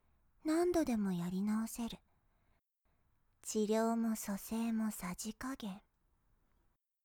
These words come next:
さあ、行くよ。あなたのナイフを手に取って。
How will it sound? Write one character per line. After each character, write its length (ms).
さ 200
あ、 260
行 100
く 140
よ。 200
あ 120
な 180
た 140
の 140
ナ 200
イ 80
フ 180
を 40
手 180
に 140
取 160
っ 20
て。 260